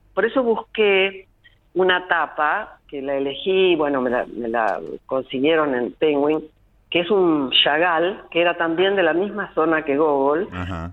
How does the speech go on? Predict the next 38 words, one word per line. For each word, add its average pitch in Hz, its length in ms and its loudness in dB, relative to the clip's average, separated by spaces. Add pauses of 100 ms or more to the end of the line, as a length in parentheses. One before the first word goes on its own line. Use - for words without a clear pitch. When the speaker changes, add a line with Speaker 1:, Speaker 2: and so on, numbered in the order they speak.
(120)
Speaker 1:
y 160 100 -14
que 185 140 -2
contiene 226 580 2
el-, 208 160 0
elementos 185 720 0
así 185 320 0
de 185 200 0
cuentos 190 340 -2
populares. 147 680 0 (100)
Speaker 2:
Claro. 82 300 -8
Speaker 1:
O 156 60 -8
sea, 165 140 -6
gente 226 340 0
volando, 170 720 0
vo-, 165 340 0
Speaker 2:
Sí, 165 60 -6
Speaker 1:
¿viste? 180 400 -4
Speaker 2:
sí. - 120 -2
Speaker 1:
Chagall 151 380 2
que 156 100 0
pone 139 280 -2
vacas 143 500 -2
que 135 120 -6
vuelan 139 420 0
por 120 160 -6
Speaker 2:
Sí, 123 100 -2
Speaker 1:
los 101 100 -2
Speaker 2:
sí, 156 60 2
to-, 160 60 2 (100)
Speaker 1:
aires. 135 260 0 (160)
Speaker 2:
una - 200 -6
vaca - 240 -2
tocando 165 320 -2
el 160 80 0
Speaker 1:
Novias. 156 180 0
Speaker 2:
violín, 85 540 -8
sí. 90 340 -10 (320)
Speaker 1:
Eh, 160 260 0